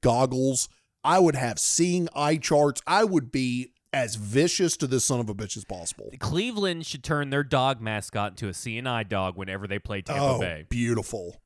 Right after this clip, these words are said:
Speaker 1: Absolutely. They should absolutely troll the shit out of this guy, 'cause this is one of the dumbest things I've ever heard.
Speaker 2: <laughs>
Speaker 1: If
Speaker 2: Isn't that
Speaker 1: I'm,
Speaker 2: so fucking
Speaker 1: if I'm
Speaker 2: stupid?
Speaker 1: Mike Evans,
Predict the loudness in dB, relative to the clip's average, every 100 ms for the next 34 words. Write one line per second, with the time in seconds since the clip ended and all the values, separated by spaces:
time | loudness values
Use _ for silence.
0 | _ -2 -2 0 -2 -2 -8 -16 -6 0
1 | 0 0 -4 -2 -2 -2 -4 -8 -10 -8
2 | -8 -8 -8 -8 -8 -10 -10 -12 -16 _
3 | _ 0 2 2 2 4 4 2 -2 -4
4 | -4 -4 -4 -6 -6 -8 -8 -10 -12 2
5 | 4 4 4 6 8 6 2 0 0 -6
6 | -6 0 2 0 2 4 6 6 6 8
7 | 6 6 2 2 6 6 4